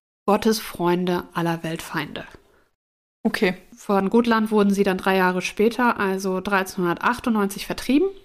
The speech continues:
Speaker 1: ähm, haben die Ostsee verlassen und fanden bei friesischen Häuptlingen neue Auftraggeber und Schutz.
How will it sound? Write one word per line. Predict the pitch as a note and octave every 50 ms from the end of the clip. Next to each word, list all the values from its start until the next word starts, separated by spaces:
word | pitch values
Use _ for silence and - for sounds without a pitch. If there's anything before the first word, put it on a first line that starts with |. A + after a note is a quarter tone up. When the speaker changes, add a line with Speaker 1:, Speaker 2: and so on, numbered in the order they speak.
| - _ -
Speaker 1:
ähm, | G3+ G3+ G3 G3 F#3+ F#3+ G3 F#3+ F#3+ F#3 G3 G3 G#3+
haben | G#3 G3+ G3+
die | G3 F#3+ G3 G3+ F#3+ - -
Ostsee | G#3+ A3+ A#3+ A#3 - - - - - A#3 A3+ A3 A3 G#3+ F#3+
verlassen | G3 - - - G3 F#3 F#3+ G3+ B3 - - - D#4 D4+ D4+ D4+ D4 C#4+
und | - - A3 A3 A3 A3 A3
fanden | - - A3 G#3+ G#3+ G#3 G#3+ G3+ G3+ G3+
bei | G3+ F#3 F#3 F3+ F3+ F#3+
friesischen | F#3+ - - - B3 B3 A3 A3 G#3 - G#3 F#3+
Häuptlingen | F#3+ G3 G3 - G3+ F#3+ F#3 F#3 F#3 F3+
neue | F3+ F3 F3 F3 F3 F3 F3
Auftraggeber | F3+ F3 - - - F3 E3+ - E3 E3 E3 D#3+ D#3+
und | D#3+ E3+ -
Schutz. | - - - - - - - - - - - -